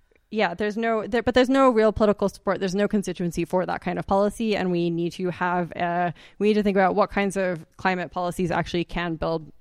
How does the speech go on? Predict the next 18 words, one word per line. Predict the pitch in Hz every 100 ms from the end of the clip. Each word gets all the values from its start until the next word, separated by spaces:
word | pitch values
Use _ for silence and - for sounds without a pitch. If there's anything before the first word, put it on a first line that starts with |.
| -
you | 190
know, | 156
political | 156 - 170 170
power, | 156 175 165 165
can | 170 156 -
build, | 170 165 156 -
uh, | - 156 165
mass | 170 -
support, | 160 - 165 -
and | 170 165
can | 170
build | 160
a | 165
political | 170 156 160
movement | 160 156 165
that | 160 160
can | 165
actually, | 156 - 160